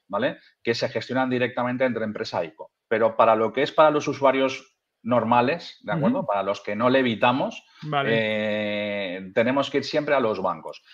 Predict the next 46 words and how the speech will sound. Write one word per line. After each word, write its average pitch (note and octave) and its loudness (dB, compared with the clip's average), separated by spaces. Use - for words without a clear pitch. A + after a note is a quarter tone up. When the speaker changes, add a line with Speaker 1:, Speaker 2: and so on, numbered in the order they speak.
Speaker 1:
En A#2 2
este E3 0
caso, A#2+ -2
porque - -2
me A2+ -4
han B2 -4
llegado C3+ 2
bastantes B2 0
dudas, B2 -2
eh, G2+ -4
voy G2+ 0
a D#3+ 4
mis D3+ -4
bancos, D#3 2
abro C#3+ 2
pool C#3+ 2
bancario. C3 2
No, A2 -2
no, G#2+ -2
no. F#2 -6
Vamos G2+ -6
a A#2 -6
ver, - 0
en G2+ -8
estos B2 -8
momentos B2 -6
hay C#3 -6
que C3 -8
ser A#2 -8
muy F#2 -8
práctico. A2 -4
Tenemos A#2+ -6
que D3+ -8
ir C3+ 0
a - 2
nuestros G#2+ -4
bancos. F2 -4
Son C3 -2
Speaker 2:
Ujú. B3 -8
Speaker 1:
quienes G2 -12
nos G2 -6
conocen, F3 -4
quienes G2+ -6
saben A#2+ -2
nuestra G#2+ -6
situación, G2+ -4